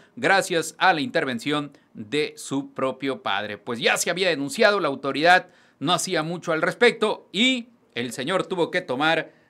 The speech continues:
las cartas y ponerlas sobre la mesa para, eh, pues, eh,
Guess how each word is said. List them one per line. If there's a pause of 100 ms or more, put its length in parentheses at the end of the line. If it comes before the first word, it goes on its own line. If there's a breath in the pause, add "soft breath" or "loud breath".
(100)
las
cartas
y
ponerlas
sobre
la
mesa
para, (400 soft breath)
eh,
pues,
eh,